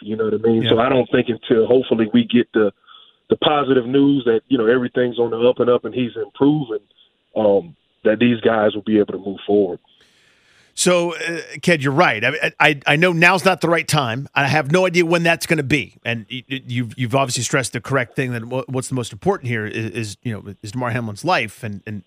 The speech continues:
Speaker 2: what he's fighting for. As a guy that was a veteran and was a leader in, in a locker room for so many years, put yourself in that Bills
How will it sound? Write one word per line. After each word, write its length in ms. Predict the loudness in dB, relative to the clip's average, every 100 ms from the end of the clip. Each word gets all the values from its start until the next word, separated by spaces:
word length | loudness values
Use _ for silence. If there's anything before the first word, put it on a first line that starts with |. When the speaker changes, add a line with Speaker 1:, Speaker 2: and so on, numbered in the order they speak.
| _
Speaker 2:
what 160 | -10 -8
he's 100 | -2
fighting 220 | 0 0
for. 340 | -6 -12 -12 -16 _ _ _ _ _ _ _ _ _
As 120 | 0
a 60 | 2
guy 180 | 4 4
that 120 | 2
was 140 | 0
a 40 | 0
veteran 520 | 2 2 2 2 0
and 100 | -2
was 100 | -4
a 60 |
leader 400 | -4 -2 0 0
in, 300 | 0 -2 -4 -4
in 80 | -4
a 60 |
locker 280 | 0 0 -2
room 80 | -6
for 80 | -4
so 160 | -4
many 160 | -4 -2
years, 440 | -2 -4 -6 -10 -12 _ _
put 180 | -6 -2
yourself 440 | 0 0 0 0
in 160 | 0 2
that 240 | 0 0
Bills 480 | -2 -2 -4 -6 -12